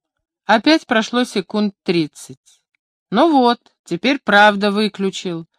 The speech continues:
Уменьшается температура, пар уже не валит,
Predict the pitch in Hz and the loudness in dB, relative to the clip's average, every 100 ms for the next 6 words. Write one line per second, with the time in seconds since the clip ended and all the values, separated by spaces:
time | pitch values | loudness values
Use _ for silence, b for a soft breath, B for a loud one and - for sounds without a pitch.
0 | _ _ 202 240 277 269 302 339 302 - | _ _ 2 4 4 2 4 2 2 -4
1 | 220 214 196 180 165 156 - 190 185 180 | -6 -4 -4 0 0 -2 -4 -2 -2 -2
2 | 175 - _ _ _ 233 330 330 185 175 | -6 -12 _ _ _ 6 6 6 2 0
3 | 254 254 160 156 151 160 170 | 0 0 2 0 0 -2 -4